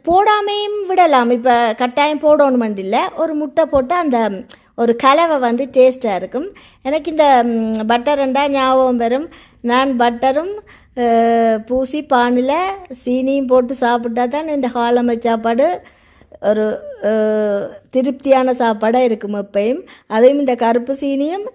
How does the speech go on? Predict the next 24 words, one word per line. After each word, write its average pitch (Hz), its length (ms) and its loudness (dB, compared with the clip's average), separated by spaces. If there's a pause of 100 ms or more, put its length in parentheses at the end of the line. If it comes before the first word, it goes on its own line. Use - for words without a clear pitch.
(340)
பட்டரும் 277 680 0
பானும் 277 400 0
காலமையில 269 540 0
மறக்க 262 380 -2
மாட்டேன். 233 440 -4 (680)
இப்ப 220 260 0 (380)
இதுக்குள்ள 254 400 2
இப்ப, 254 180 2 (320)
அம், 220 720 0
கா 240 180 0
கிலோ 233 260 0
பட்டர், 202 380 -4
இருநூற்றம்பது 220 560 -2
கிராம் 202 180 -2
பட்டர் 214 360 -4
போட்டுட்டேன். 208 500 -4 (340)
இப்ப 226 360 2
அதுக்குள்ள, 233 320 -2 (520)
அம், 226 540 0
அரை 233 300 0
கிலோ 262 240 0
சீனி 247 360 0
போடுறேன்னா, 190 520 -4 (440)
அரை, 220 240 0